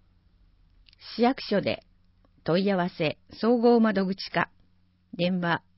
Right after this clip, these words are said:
零四八四七三の一四九五。予約取り消しや変更を希望する場合は、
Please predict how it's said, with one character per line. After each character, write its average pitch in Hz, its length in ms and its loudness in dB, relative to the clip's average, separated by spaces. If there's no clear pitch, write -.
零 254 240 4
四 269 220 2
八 180 460 -6
四 214 240 2
七 262 240 4
三 170 240 -4
の 143 100 -2
一 143 280 -4
四 226 220 0
九 175 280 -6
五。 151 320 -6
予 170 140 2
約 226 280 0
取 214 240 -2
り - 20 -18
消 220 180 0
し 180 100 -6
や 170 160 0
変 214 300 0
更 247 220 2
を 226 60 0
希 226 140 -2
望 220 180 2
す 220 140 -4
る 202 100 2
場 196 200 0
合 185 180 -2
は、 156 200 -2